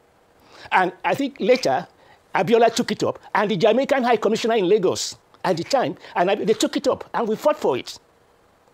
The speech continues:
But we have not been able to exert the type of pressure because we have not been strong. I mean, look at the reparations that have been given to Israel, Israel, because of the guilt conscience that the West, the Western world have, has over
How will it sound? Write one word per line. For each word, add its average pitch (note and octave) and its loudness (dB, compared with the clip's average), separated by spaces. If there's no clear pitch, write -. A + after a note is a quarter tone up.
But A#3+ 2
we B3+ 2
have C4 0
not D#4+ 0
been G3 -4
able C4+ 2
to - 0
exert A3+ 0
the E3 -4
type - -4
of - -6
pressure A3 2
because B3 -2
we F#3+ 0
have F#3 2
not B3 0
been E3+ -2
strong. G#3 -2
I - 0
mean, - -4
look D#4 2
at A3+ 2
the F#3 2
reparations A3+ 2
that F#3+ 4
have E3 2
been E3 0
given G#3+ -2
to G3 0
Israel, F#3 0
Israel, G#3+ 0
because F#3 -2
of E3+ 0
the E3 -2
guilt G#3 0
conscience D#3+ 0
that D3+ 2
the D3+ 0
West, A#3+ 2
the D#3 -2
Western A#3 0
world E3+ 0
have, F3 -2
has A3+ -2
over B3 4